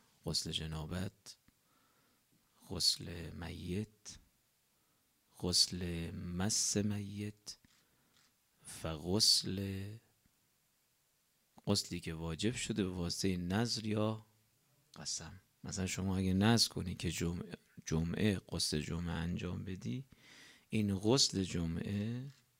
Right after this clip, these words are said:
به خاطر نذر می‌شه واجب. با این غسل جمعه چیه؟ مستحبه. خب غسل چطوریه؟ غسل این، این گونه است که انسان نیت می‌کنه،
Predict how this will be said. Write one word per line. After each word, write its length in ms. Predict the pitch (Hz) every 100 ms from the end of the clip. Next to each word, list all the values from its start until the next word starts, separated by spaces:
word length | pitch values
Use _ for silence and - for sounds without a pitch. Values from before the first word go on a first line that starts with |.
| _ _ _ _ _ _ -
به 80 | -
خاطر 440 | - 92 - 87 87
نذر 640 | 92 98 117 139 139 - - -
می‌شه 280 | 165 101 -
واجب. 300 | 69 78 - _ _ _ _ _ _ _ _
با 80 | 95
این 80 | 92
غسل 300 | 87 82 85
جمعه 240 | 90 101
چیه؟ 200 | 101 -
مستحبه. 640 | 107 90 - 107 120 - 101 _ _ _ _ _ _ _ _ _ _ _ - - - - - - - - - -
خب 200 | - 127
غسل 440 | 123 127 160 - -
چطوریه؟ 640 | 127 113 113 147 156 135
غسل 280 | 120 135 131
این، 180 | 107 107
این 200 | 113 107
گونه 200 | 104 110
است 240 | 127 120 -
که 300 | 107 101 107 - _ -
انسان 420 | 104 - 110 98
نیت 340 | 101 101 123
می‌کنه، 560 | 135 139 139 143 147 151